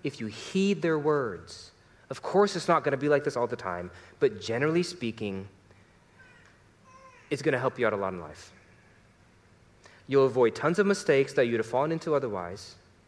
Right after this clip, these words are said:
You'll have clearer foresight to those roads that you have not yet traveled, and you will fare well in life. <laughs> So, same with the words,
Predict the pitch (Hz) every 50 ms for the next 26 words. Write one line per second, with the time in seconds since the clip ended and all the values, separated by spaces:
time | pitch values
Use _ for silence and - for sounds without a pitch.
0 | _ _ _ _ _ _ _ _ - - - - - - _ - 139 135 143 131
1 | 117 - - - - - 151 151 170 190 196 185 190 - 175 170 175 - - 131
2 | 107 98 101 - - - 135 127 123 113 113 107 131 135 147 160 165 160 - 139
3 | 127 117 107 135 143 156 156 165 160 156 165 160 135 - - 120 98 92 92 95
4 | 117 135 - - - _ _ _ _ _ _ _ _ _ _ _ _ _ _ _
5 | _ _ _ _ - - - - - _ _ _ _ _ _ _ _ - - 110
6 | 107 104 107 113 117 - - 139 139 135 135 147 156 165 160 170 190 196 - -
7 | - - - - - - - - _ _ _ _ _ _ _ _ _ _ _ _
8 | _ _ _ _ _ _ _ _ _ _ _ _ _ _ _ _ _ _ _ -
9 | - - - - - - - - - - - - - - - - _ _ _ -
10 | - _ _ _ _ _ _ _ _ _ - - - 165 151 147 143 - - -
11 | - - - - - _ _ _ _ _ _ _ - - _ _ _ _ _ -
12 | - _ _ - - - - - 202 240 247 254 247 233 214 214 196 165 135 123
13 | -